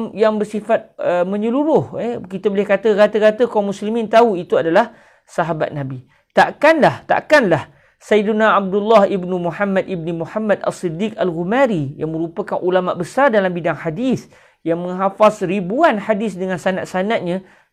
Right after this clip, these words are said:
takkan beliau tak tahu yang Sayyiduna Ammar itu ayahandanya, iaitu Sayyidina Yasir juga sahabat Nabi.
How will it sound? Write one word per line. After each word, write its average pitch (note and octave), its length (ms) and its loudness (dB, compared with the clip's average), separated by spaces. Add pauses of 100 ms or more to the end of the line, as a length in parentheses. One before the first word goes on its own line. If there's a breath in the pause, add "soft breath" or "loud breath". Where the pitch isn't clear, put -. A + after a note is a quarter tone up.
takkan A3+ 340 0
beliau G3+ 300 4
tak G3 240 0
tahu G#3+ 240 4
yang F3 160 2
Sayyiduna E3+ 640 -4 (400 soft breath)
Ammar E3+ 560 2
itu G#3 320 -6
ayahandanya, E3 800 0
iaitu D#3 240 -8
Sayyidina D#3 300 -4
Yasir D3+ 260 -4
juga E3 240 -2
sahabat E3+ 480 -2 (320 soft breath)
Nabi. B2+ 400 -8